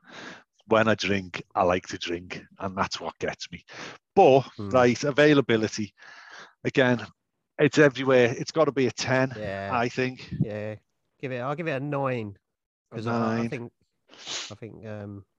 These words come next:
Speaker 2: I'm not sure I saw it in the, uh, can't get an Audi, can you?
Speaker 1: You can't get anything in fucking
Speaker 2: Yeah, that's the
Speaker 1: Aldi.
Speaker 2: thing about Audi, right? I fucking love Audi. They got no non-alcoholic lager or beer or stuff like that. What are you
Speaker 1: <clears throat>
Speaker 2: doing, Audi, you fucking mugs?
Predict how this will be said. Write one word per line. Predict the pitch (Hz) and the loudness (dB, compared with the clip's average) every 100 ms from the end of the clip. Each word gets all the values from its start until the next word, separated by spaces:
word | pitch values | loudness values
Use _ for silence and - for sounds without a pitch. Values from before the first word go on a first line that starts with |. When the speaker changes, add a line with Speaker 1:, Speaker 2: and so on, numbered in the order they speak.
| _ _ | _ _
Speaker 2:
I'm | 117 | -14
not | 117 | -12
sure | - 113 | -10 -10
I | |
saw | 107 - 110 107 | -10 -12 -10 -8
it | 104 | -10
in | 110 | -12
the, | 107 107 107 | -12 -10 -10
uh, | 104 101 - _ _ _ _ | -10 -12 -18 _ _ _ _
can't | 190 | -2
get | 165 139 | 0 -2
an | 139 | 0
Audi, | 170 147 113 | 0 0 -2
can | 175 147 | -6 -6
you? | 95 - _ _ _ _ _ _ _ _ _ - | -8 -12 _ _ _ _ _ _ _ _ _ -12
Speaker 1:
You | |
can't | - 139 135 | -2 -2 2
get | 101 | 2
anything | 95 107 117 | 2 -2 -6
in | 117 110 | -10 -6
fucking | - 180 285 | -8 0 4
Speaker 2:
Yeah, | 277 | 6
that's | 277 - | 6 4
the | |
Speaker 1:
Aldi. | 285 | 2
Speaker 2:
thing | 269 | 2
about | 165 123 | 0 2
Audi, | 147 185 233 233 | 2 2 0 0
right? | 247 240 | 2 2
I | |
fucking | 240 254 247 | 0 -4 -2
love | 247 240 | -2 0
Audi. | 147 120 120 226 - _ - | 0 0 -4 -10 -12 _ -8
They | 190 | -4
got | 165 | -2
no | 180 202 196 202 - | 4 4 6 4 0
non-alcoholic | 160 175 175 165 170 160 151 - - - - | -2 -2 0 -2 -4 -6 -8 -14 -20 -16 -2
lager | 143 135 123 127 | 0 2 2 -2
or | 117 107 | -2 -8
beer | - 123 113 117 107 | -4 -2 0 -2 -4
or | 98 95 | -10 -10
stuff | - 120 - | -10 -8 -6
like | 107 | -6
that. | 101 - _ - | -6 -8 _ -10
What | 214 262 247 233 | -2 2 4 4
are | |
you | 233 214 | 2 2
Speaker 1:
<clears throat> | 262 262 | 4 4
Speaker 2:
doing, | 202 | 4
Audi, | 156 131 131 | 4 2 0
you | 120 117 | -4 -8
fucking | - 190 135 147 131 | 0 0 0 -4 -2
mugs? | 147 101 - - | -2 -4 -8 -20